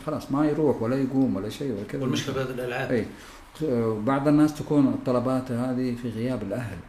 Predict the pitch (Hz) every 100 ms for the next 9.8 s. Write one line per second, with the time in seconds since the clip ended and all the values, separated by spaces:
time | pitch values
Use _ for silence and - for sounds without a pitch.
0 | - 120 - 123 117 117 107 117 98 92
1 | 82 - - - 120 127 123 107 98 98
2 | - - - - - 113 101 95 - -
3 | - 120 95 131 120 117 104 101 - 120
4 | - 80 - - - - - - - 127
5 | - 156 147 143 147 139 120 123 - 131
6 | 120 123 135 131 127 104 110 143 139 -
7 | - - 156 131 135 123 123 117 110 110
8 | 113 104 95 92 90 90 90 92 95 92
9 | 101 120 147 139 135 113 104 139